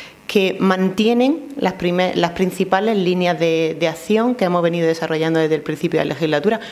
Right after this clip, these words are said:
consolidan nuestro modelo de gestión, consolidan el, las prioridades que hemos, que hemos establecido desde el principio en materia de gestión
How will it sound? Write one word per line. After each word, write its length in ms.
consolidan 680
nuestro 240
modelo 300
de 120
gestión, 480
consolidan 600
el, 540
las 160
prioridades 760
que 100
hemos, 440
que 160
hemos 120
establecido 460
desde 140
el 40
principio 540
en 80
materia 340
de 100
gestión 480